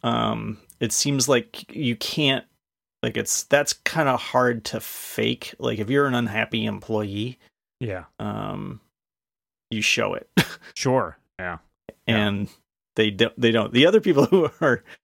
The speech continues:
Speaker 1: seem super happy with their job are the guys at the dump. <laughs>
Speaker 2: Well, you know.
Speaker 1: That is the, they must have, like, good, like, union packages or something, you know, like, eh, because they were just, like,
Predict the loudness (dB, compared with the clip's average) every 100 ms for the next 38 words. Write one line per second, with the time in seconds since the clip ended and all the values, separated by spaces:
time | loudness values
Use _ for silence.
0 | -16 -4 0 2 4 4 4 6 6 4
1 | 2 2 2 2 2 2 2 4 4 2
2 | 0 0 0 0 -6 -8 -6 -8 -8 _
3 | _ 0 0 -4 -20 _ _ _ _ -10
4 | -8 -10 -20 _ _ _ -18 -8 2 4
5 | 6 4 4 2 2 2 6 6 6 6
6 | 6 8 6 8 6 6 6 4 6 6
7 | 6 6 6 6 4 0 0 2 4 2
8 | 4 4 4 2 2 2 2 0 2 4
9 | 4 4 2 0 -2 0 0 4 2 2
10 | -4 4 6 6 4 4 2 2 0 0